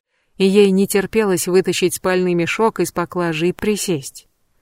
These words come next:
Волчица посмотрела на неё, затем кивнула головой в знак согласия.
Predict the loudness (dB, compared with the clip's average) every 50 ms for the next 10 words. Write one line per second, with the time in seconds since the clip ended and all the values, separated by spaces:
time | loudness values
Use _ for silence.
0 | _ _ _ _ _ _ _ 0 2 2 2 2 -2 -4 -4 -4 -4 -4 -2 -2
1 | -2 0 0 -2 -2 0 0 0 0 0 0 0 0 0 2 2 2 4 4 4
2 | 2 2 -2 _ _ _ _ _ 0 2 2 2 2 2 0 0 2 2 2 4
3 | 4 2 2 2 2 2 2 0 0 0 0 0 -2 -2 -2 -2 -4 -4 -4 -4
4 | -4 -6 -4 -2 -2 -2 -4 -4 -6 -10 -12 -14 -16 -16 -20